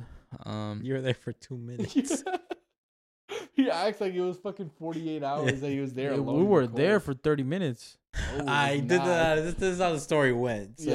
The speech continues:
Speaker 3: Yeah,
Speaker 2: we
Speaker 3: how
Speaker 2: go
Speaker 3: it
Speaker 2: to
Speaker 3: goes.
Speaker 2: fucking Quail Creek. We go out there and we're
Speaker 1: Quail
Speaker 2: trying to
Speaker 1: Creek.
Speaker 2: fish, and we realize that me and Jannar weren't prepared.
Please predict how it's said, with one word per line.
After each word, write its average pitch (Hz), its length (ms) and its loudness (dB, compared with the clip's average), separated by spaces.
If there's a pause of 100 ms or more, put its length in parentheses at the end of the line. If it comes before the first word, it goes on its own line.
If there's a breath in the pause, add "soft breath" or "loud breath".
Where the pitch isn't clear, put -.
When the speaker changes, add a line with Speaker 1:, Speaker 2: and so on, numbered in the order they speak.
(120)
Speaker 3:
Yeah, 117 40 -6
Speaker 2:
we 131 120 -2
Speaker 3:
how 139 80 2
Speaker 2:
go 156 100 4
Speaker 3:
it - 80 0
Speaker 2:
to - 80 -4
Speaker 3:
goes. 151 80 -2
Speaker 2:
fucking 147 320 -2
Quail 143 340 2
Creek. 117 520 -6 (360)
We 131 140 -4
go 156 220 2
out 151 200 0
there 123 360 -2
and 127 100 -10
we're 120 120 0
Speaker 1:
Quail 120 100 0
Speaker 2:
trying 151 160 -4
to 139 100 -6
Speaker 1:
Creek. - 80 -14 (120)
Speaker 2:
fish, 131 260 -6 (120)
and 117 460 -8 (720)
we 139 160 -2
realize 135 760 -2
that 113 220 -8
me 127 260 -8
and 131 80 -6
Jannar 123 340 -8
weren't 107 280 -14
prepared. 123 460 -8